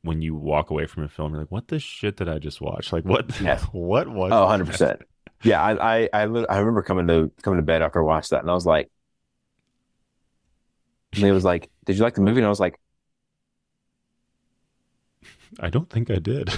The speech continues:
Speaker 1: <laughs>
Speaker 2: I liked some of the commentary that it makes.
Speaker 1: Yep.
Speaker 2: But that's,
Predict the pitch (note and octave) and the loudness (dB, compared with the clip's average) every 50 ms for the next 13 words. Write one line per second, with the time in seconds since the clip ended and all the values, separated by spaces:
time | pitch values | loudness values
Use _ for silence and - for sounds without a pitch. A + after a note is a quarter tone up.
0 | - - - - - - - - C#4+ - _ _ - - - - G#3+ G#3+ A3 - | -8 -10 -14 -18 -20 -10 -8 -8 -8 -8 _ _ -20 -14 -8 -6 -4 -4 -4 -6
1 | - - - D3+ - - - _ _ _ _ _ _ - B2+ B2+ C3+ D3 E3 F#3+ | -8 -8 -10 -10 -12 -14 -20 _ _ _ _ _ _ 0 0 0 0 -2 -2 -4
2 | G3 - - - D#3 D#3 - - _ _ _ _ _ _ _ _ _ _ - - | -4 -6 -8 -10 -8 -8 -10 -12 _ _ _ _ _ _ _ _ _ _ -6 -2
3 | - E3 D3+ D3+ C3+ C3 - - - - _ _ _ _ _ _ - - - - | 2 2 4 4 2 0 0 -6 -20 -20 _ _ _ _ _ _ -12 -8 -2 0
4 | - D#3+ F#3 A#3 B3+ A3 - D#3 C#3 C3 B2+ A#2 A#2 A2+ G#2 E2+ G#2+ A2 A#2 D3 | 2 6 6 6 6 6 4 2 2 2 2 2 0 -2 0 2 2 4 4 4
5 | F3+ F3 - - - - - _ _ _ _ _ _ _ _ _ _ _ _ _ | 2 0 -4 -10 -14 -16 -20 _ _ _ _ _ _ _ _ _ _ _ _ _
6 | _ _ - G2+ G#2+ - _ _ _ _ _ _ _ - C#3+ C#3 C3+ B2 A2+ - | _ _ -4 -4 -4 -6 _ _ _ _ _ _ _ 0 2 4 4 4 2 2
7 | - - _ _ _ _ _ _ _ _ _ _ _ _ _ - A#2 D3+ F3 - | -2 -6 _ _ _ _ _ _ _ _ _ _ _ _ _ 0 0 0 0 -2
8 | - - | -8 -12